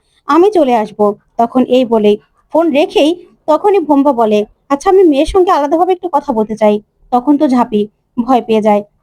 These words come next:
আর তখন দীপও ভয় পেয়ে যায় আর বলে, "না, না, সেটা কি করে সম্ভব?"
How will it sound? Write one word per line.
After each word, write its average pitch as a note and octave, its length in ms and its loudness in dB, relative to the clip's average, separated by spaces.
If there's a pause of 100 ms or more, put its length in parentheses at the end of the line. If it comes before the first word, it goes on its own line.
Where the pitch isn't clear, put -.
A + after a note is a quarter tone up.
(160)
আর A#3 100 -2
তখন E4+ 280 0
দীপও C#4+ 260 0
ভয় A#3 200 -2
পেয়ে G#3+ 180 -4
যায় G#3+ 160 2
আর A#3 100 0
বলে, A3 220 -2
"না, D4 160 0
না, G4 140 0 (320)
সেটা G#4 240 -2
কি A4 100 0
করে F#4+ 200 -2
সম্ভব?" A3 440 -2